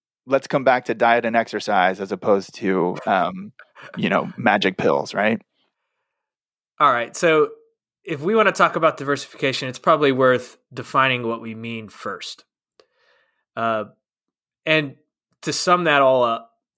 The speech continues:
Speaker 2: uh, don't put all your eggs in one basket. It, it's the simplest possible way. Uh, and, and the idea being that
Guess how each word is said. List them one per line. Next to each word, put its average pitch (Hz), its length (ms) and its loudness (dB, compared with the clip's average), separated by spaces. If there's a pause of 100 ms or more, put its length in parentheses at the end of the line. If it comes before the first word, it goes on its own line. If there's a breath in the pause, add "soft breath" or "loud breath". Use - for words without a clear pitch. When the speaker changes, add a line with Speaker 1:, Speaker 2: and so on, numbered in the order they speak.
(160)
Speaker 2:
uh, 127 160 -12 (140)
don't 156 220 0
put 165 140 2
all 151 160 6
your 135 220 0
eggs 127 680 0
in 120 220 -6
one 120 240 0
basket. 110 520 -2 (500)
It, 139 220 -4
it's - 220 -4
the 117 120 -12
simplest 147 680 0
possible 123 500 0
way. 107 360 -2 (540 loud breath)
Uh, 123 280 0 (200)
and, 185 160 0 (100)
and 151 320 -2
the 147 140 2
idea 139 340 4
being 127 340 0
that 123 280 -2